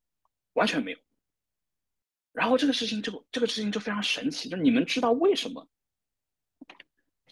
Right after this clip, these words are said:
你们知道为什么它上面没有盗版内容吗？这个事情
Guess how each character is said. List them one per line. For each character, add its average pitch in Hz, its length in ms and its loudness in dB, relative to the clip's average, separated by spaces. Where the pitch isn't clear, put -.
你 160 80 2
们 185 100 6
知 240 120 2
道 277 80 8
为 339 120 4
什 240 160 -2
么 - 60 -8
它 - 80 -14
上 349 100 -10
面 294 120 -4
没 - 140 -4
有 - 120 0
盗 143 140 -2
版 85 120 -10
内 85 80 -16
容 78 160 -20
吗？ - 80 -20
这 240 80 2
个 233 60 4
事 226 140 -4
情 - 280 -4